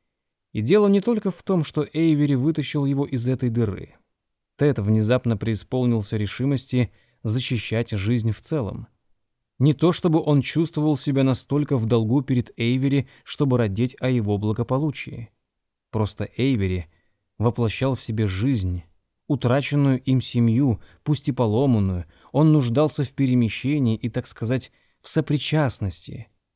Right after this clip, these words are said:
даже если, как подозревал про себя Тед, оно было не к добру. «У меня планов больше нет», объявил Эйвери.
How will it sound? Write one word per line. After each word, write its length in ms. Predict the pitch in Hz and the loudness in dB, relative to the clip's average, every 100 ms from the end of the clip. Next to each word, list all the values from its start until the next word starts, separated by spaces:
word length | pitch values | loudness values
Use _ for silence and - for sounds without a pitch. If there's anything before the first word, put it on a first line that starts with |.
| - | -4
даже 260 | 107 104 | 0 0
если, 420 | 104 107 - 110 | 0 -2 -2 -2
как 220 | 101 113 - | -2 -4 -2
подозревал 580 | 117 120 120 120 107 | -2 0 0 2 0
про 140 | 92 101 | -2 -6
себя 280 | - 101 95 | -4 -6 -2
Тед, 300 | 135 127 - _ _ _ _ | -4 -4 -12 _ _ _ _
оно 260 | - 170 156 | -2 0 2
было 260 | 131 131 117 | 2 2 4
не 160 | 107 | 2
к 40 | 98 | 0
добру. 420 | 92 - - 104 _ _ _ _ _ _ _ _ - | -4 -8 -16 -20 _ _ _ _ _ _ _ _ -8
«У 60 | 220 | -2
меня 420 | 190 180 160 143 | 2 4 4 2
планов 520 | - 139 123 107 98 | 0 2 2 2 0
больше 320 | 101 95 - | 0 0 -2
нет», 340 | 95 101 - - - _ _ _ | -6 -6 -12 -20 -20 _ _ _
объявил 500 | 107 101 104 101 95 | -4 -2 0 0 -2
Эйвери. 480 | - 95 92 110 107 | -2 -4 -4 -8 -10